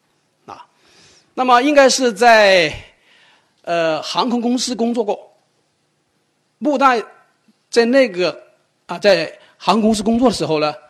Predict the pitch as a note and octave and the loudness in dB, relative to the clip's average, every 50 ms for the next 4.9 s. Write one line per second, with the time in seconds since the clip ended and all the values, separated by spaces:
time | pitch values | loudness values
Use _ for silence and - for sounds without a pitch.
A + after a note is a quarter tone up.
0 | _ _ _ _ F#3 F#3+ F#3 E3+ D#3 D3+ D3 - D#3 C#3 B2+ A#2 - _ C#4+ - | _ _ _ _ -4 -4 -2 -2 -4 -4 -6 -8 -8 -8 -10 -10 -14 _ -20 -20
1 | _ _ _ _ - G3 A#3 G#3 F3+ D3+ - - C3+ C3 B2 A2 G#2 - _ _ | _ _ _ _ -4 0 0 0 0 -2 -6 -8 -8 -8 -8 -10 -12 -16 _ _
2 | _ _ _ _ _ _ _ _ _ _ _ _ _ _ - F3 F3 E3+ F3 E3+ | _ _ _ _ _ _ _ _ _ _ _ _ _ _ -4 -4 -2 -2 -4 -6
3 | D#3 E3 D#3 D#3 D#3 - _ _ _ _ _ _ _ _ _ - _ _ _ - | -4 -4 -4 -6 -6 -12 _ _ _ _ _ _ _ _ _ -20 _ _ _ -4
4 | - G#3 F#3+ F3+ G#3 G#3+ G#3 G#3 - D#3 C3+ C3 C3 C#3 E3 F3 F3+ F3 | -2 -2 0 0 0 0 0 0 -2 -4 -4 -6 -4 -2 -2 -2 -2 -2